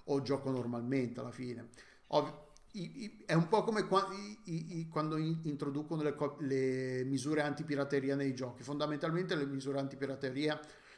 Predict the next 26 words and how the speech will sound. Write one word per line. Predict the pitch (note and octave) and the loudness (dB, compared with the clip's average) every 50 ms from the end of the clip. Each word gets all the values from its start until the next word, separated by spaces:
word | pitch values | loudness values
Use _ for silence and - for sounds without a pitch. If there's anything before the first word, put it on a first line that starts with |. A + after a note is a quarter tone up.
| - _ | -20 _
rompono | - D3 D#3 D3 D3+ - D3+ D3+ D3 | 2 2 4 4 2 2 2 2 4
le | D3 D3 | 4 4
balle | C#3 D3+ D#3+ E3+ F3 E3+ | 6 8 8 8 8 8
a | D#3+ | 6
chi | - E3 D#3 | 4 -2 2
vuole | C3 D3 D3 D3 | 2 4 4 4
giocare | C#3 C3+ C#3+ - D3+ D3 C#3+ | 2 0 0 2 4 4 4
al | C#3 C#3 | 4 4
gioco | B2+ D3 C#3+ D3 C#3+ | 2 0 0 0 0
no-, | C#3 C#3+ C#3 | -2 0 -2
regolarmente | D3 C#3+ C3+ B2 C#3 C#3+ C#3+ C#3 C3+ C3 C#3+ C#3+ C#3+ D3+ D#3 D#3 D#3+ E3 D#3 D#3 D#3+ - - - - - _ - | -2 -4 -4 -2 0 2 2 2 2 0 0 0 0 0 -2 0 2 2 2 2 0 -4 -10 -16 -20 -20 _ -2
o | - D3 C3+ C#3 C#3+ | 2 4 4 6 6
al, | C#3+ C#3+ C#3+ C#3 C#3+ C#3 C#3 C3 B2+ C3 - - - - | 6 4 4 4 4 4 2 2 0 -4 -10 -18 -18 0
al | - D3+ D3 D3 D#3 E3 - - - - | 2 2 4 4 2 -2 -6 -10 -16 -20
pir-, | - - D3 D#3+ D#3 D#3+ - | -16 -4 -2 -2 -2 0 2
al | - D3 D3+ D3+ D#3 | 2 2 2 2 0
pirata | - E3 E3+ E3+ E3+ E3 F3 E3 | 0 4 6 6 6 6 4 0
oc-, | D#3+ - - G3+ - | -2 -2 -8 -6 -2
occasionale. | - C#3 - - - C#3 A#2+ C#3 D3 D3+ D3+ D3 C#3+ C#3 C#3 C#3+ - - | -2 -2 0 0 -2 0 0 -2 0 0 2 2 4 2 2 0 -2 -6
I | E3+ D#3+ | -8 -6
pirati | - E3 F3 F3+ F3+ D#3+ - F3+ E3 | -2 -2 0 0 0 -2 -2 -4 -6
professionisti | D#3+ E3+ E3+ D#3+ - - F3+ F3 - - - F#3 E3+ D#3+ E3 E3+ F3+ E3+ - - F#3 - | -2 -2 -2 -2 2 4 4 4 6 4 4 4 4 4 4 4 4 2 0 0 -2 -2
queste | - D3 - D3+ | 0 0 0 0
cose | C3+ C#3+ C#3 C3+ C#3 | 0 0 0 0 2
qua | C#3+ D#3 D3+ | 0 0 0
non... | D#3 D3 C#3 | 2 0 0